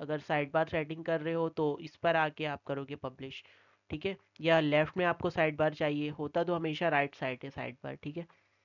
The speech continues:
और उसके बाद साइड बार का जो विड्थ होता है थर्टी परसेंट नॉर्मल ही होता है, उसको उतना ही हम छोड़ देंगे, ठीक है। ठीक है, तो ये वाला आप लोगों को क्लियर हो गया होगा, लेआउट वाला,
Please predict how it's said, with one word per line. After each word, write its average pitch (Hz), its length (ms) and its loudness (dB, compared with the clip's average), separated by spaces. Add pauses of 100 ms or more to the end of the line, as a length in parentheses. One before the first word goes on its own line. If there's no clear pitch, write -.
(340)
और 151 60 -2
उसके 151 200 -4
बाद 165 140 6
साइड 147 480 2
बार 147 220 4
का 156 120 2
जो 156 160 4
विड्थ 143 260 -2
होता 151 180 2
है 147 100 0
थर्टी 143 240 0
परसेंट 151 400 -2
नॉर्मल 139 400 -2
ही 147 80 -2
होता 151 280 0
है, 147 120 0
उसको 151 500 -4
उतना 143 300 -6
ही 147 140 -2
हम 143 140 -2
छोड़ 131 260 -4
देंगे, 135 260 -12
ठीक 147 200 -10
है। 165 80 -8 (3000)
ठीक 185 140 8
है, 208 60 10
तो 202 200 8
ये 175 220 6
वाला 185 240 10
आप 170 120 6
लोगों 180 160 4
को 170 40 -4
क्लियर 156 300 4
हो 165 100 6
गया 160 180 4
होगा, 156 180 4
लेआउट 143 380 4
वाला, 151 280 2